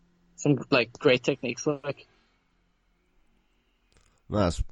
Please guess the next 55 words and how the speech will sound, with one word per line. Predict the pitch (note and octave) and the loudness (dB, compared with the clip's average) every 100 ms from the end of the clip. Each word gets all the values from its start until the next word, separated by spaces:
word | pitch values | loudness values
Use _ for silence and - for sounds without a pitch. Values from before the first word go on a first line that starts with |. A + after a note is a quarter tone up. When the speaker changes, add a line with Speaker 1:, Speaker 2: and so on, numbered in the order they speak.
| - _ - - | -16 _ -20 -10
Speaker 2:
as | F#2 | -4
I | G2+ | 0
said, | - A2 - - - | 2 2 0 -20 -10
you | - | -8
get, | F#2+ C3 - | 2 0 0
it's, | - G#2+ - | -4 -4 -2
it's | A2+ A2+ - _ _ _ | -4 -4 -8 _ _ _
just | C3 B2+ | -2 2
what, | D3 C3 | 2 2
even | C#3 | 0
just | - C3 - | 0 2 4
what | |
you're | G#2 | 2
talking | - A2+ F2+ | 2 0 2
about | F#2+ F#2+ | 0 2
and | F2+ | 2
watching | G#2 G#2 G2 | 0 2 -2
me | F#2 | 0
do. | G#2 | 0
Your, | F2+ F#2+ E2+ - | 2 0 -4 -4
your | G2+ | -2
ground | F#2+ A2+ G#2+ | 2 2 2
game | F#2 F#2 | 0 -2
is | F2 | -2
solid, | - - G2+ F2 - | -4 0 0 0 -4
and | F2+ F2 D#2+ | -6 -6 -6
you're, | F2+ - F2 | -8 -8 -4
from | G#2+ | -2
what | |
you're | F#2+ | -2
telling | D2 G2+ F#2 | 0 0 2
me, | |
Speaker 1:
Yeah. | D#2+ | 0
Speaker 2:
I | |
can | E2 | 0
understand | F#2+ F2 - F2+ | -2 -2 -2 -2
why. | F#2 F#2+ D#2 - - - | 0 0 -2 -8 -18 -8
You've | A2 | -6
got | F#2 | -6
some | G2 | 0
good | A2+ - | 0 6
people | - G2 | 6 6
behind | F2 F2 G2+ F#2 | -2 -2 -2 -2
you, | F#2+ | -4
some | F#2 F#2 | -4 -6
good | G2+ | -6
training | - E2+ F2 E2+ | -4 -4 -4 -4
partners, | F2+ F2 D#2 | -4 -6 -8
some | E2 | -10
great | - E2+ - | -4 -4 -4
coaches. | F2+ E2 D#2+ D2+ | -8 -8 -10 -12
It's, | - - - - - - | -12 -14 -16 -20 -16 -6
it's | G#2 | 0
just | B2 G#2+ | 0 0
incredible. | G2+ G#2 A#2 G2 F#2+ | -2 2 2 2 -2